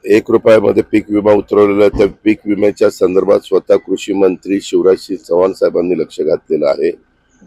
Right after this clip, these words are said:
धनंजय मुंडे त्याचा पाठपुरावा करतोय. शिवाय सगळ्यांचे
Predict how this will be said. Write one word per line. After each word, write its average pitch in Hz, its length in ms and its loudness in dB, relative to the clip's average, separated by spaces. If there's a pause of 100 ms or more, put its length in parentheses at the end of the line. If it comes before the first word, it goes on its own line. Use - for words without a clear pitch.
(220)
धनंजय 101 300 2
मुंडे 104 260 2
त्याचा 98 280 2
पाठपुरावा 98 580 0
करतोय. - 400 -4 (600)
शिवाय 107 340 2
सगळ्यांचे 104 540 -2